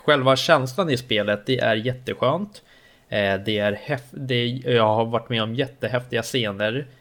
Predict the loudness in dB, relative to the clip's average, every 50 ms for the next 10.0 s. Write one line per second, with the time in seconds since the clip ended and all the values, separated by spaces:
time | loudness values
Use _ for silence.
0 | _ _ -10 -4 -2 -2 -4 -2 -2 0 0 0 0 -4 -2 0 2 2 2 2
1 | 0 0 0 2 2 0 0 -2 -2 -2 -2 -2 -2 -2 -2 -4 -6 -6 -4 -2
2 | -2 -2 -2 -4 -4 -6 -6 -6 -8 _ _ -4 -2 -2 0 0 0 0 0 -2
3 | -2 -4 -4 -4 -6 -4 -4 -4 -4 -4 -4 -4 -4 -4 -4 -4 -4 -4 -4 -6
4 | -4 -2 -2 0 2 2 0 0 0 -2 -2 -4 -2 -2 -4 -6 -4 -4 -4 -4
5 | -2 -4 -8 -12 -16 -20 -20 -20 -20 -20 -20 -20 -20 -20 -14 _ -2 2 2 2
6 | 2 2 0 0 0 -2 -4 -4 -2 0 0 0 0 -2 -4 -6 -6 -6 -6 -8
7 | -8 -8 -4 -2 0 0 0 -2 -4 -4 -4 -4 -4 -2 -2 -2 -2 -2 -2 -2
8 | 2 4 4 4 4 2 0 -2 -2 -4 -2 0 0 2 2 0 0 -2 -4 -8
9 | -12 _ _ _ -10 -6 -4 -2 -2 -2 -2 -2 -2 -4 -4 -4 -6 -8 -10 -10